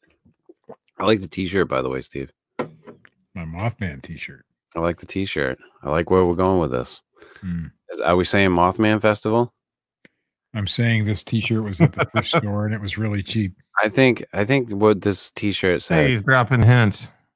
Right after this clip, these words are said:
Speaker 1: I think that the next time, maybe not this year, 'cause we have plans this year. Uh, but maybe we should plan on going to the Mothman Festival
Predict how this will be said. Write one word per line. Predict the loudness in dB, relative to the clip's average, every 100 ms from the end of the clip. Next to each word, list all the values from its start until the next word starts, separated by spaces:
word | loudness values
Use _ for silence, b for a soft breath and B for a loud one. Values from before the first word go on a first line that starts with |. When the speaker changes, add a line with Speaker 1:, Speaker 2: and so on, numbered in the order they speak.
| -2
Speaker 1:
I | 2
think | 4 4
that | 4 4 2
the | 0
next | 2 2 0 -2
time, | -4 -2 0 0 -2 -4 -8 B B _ _ _ -20 _ -4
maybe | 2 4
not | 4 2
this | 0 -2 -6
year, | -12 -14
'cause | -16 -8
we | -8
have | -8
plans | -10 -8 -10
this | -14 -16
year. | -18 -20 _ _ _ _ _ _ _ _ _ -14
Uh, | -8 -6 -6 -8
but | -6 -6 -6
maybe | -4 0 2 2 2 0 -4 -12 -10
we | -8
should | -6 -6 -8
plan | -4 -2 -2 -4 -10 -18 _ _ _ _ _ _ _
on | -6 -2
going | -2 0
to | 0
the |
Mothman | -2 0 -2 -2 -6 -6
Festival | -6 -8 -10 -12 -12 -12